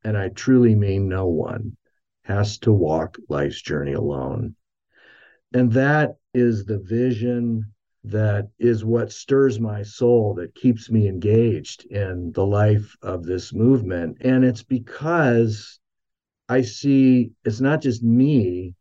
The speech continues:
but it's us collectively that are taking steps daily to live into that vision and, in a sense, to kind of drag the present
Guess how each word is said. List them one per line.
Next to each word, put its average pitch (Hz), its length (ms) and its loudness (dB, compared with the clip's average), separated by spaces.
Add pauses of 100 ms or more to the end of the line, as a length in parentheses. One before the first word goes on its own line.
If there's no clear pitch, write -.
(720)
but 107 180 2
it's 107 520 -2 (100)
us 139 300 0
collectively 104 1300 -4 (600)
that 110 180 2
are 107 240 0 (280)
taking 151 480 0
steps 120 440 -2
daily 113 840 2
to 107 480 -2 (260)
live 135 480 2 (180)
into 131 600 0
that 104 380 -6
vision 104 720 -2
and, 107 140 -4
in 107 160 -2
a 101 80 -4
sense, 139 580 -2 (540)
to 120 100 -2
kind 143 320 -2
of 107 280 -2
drag 123 680 0
the 107 100 -8
present 113 680 -2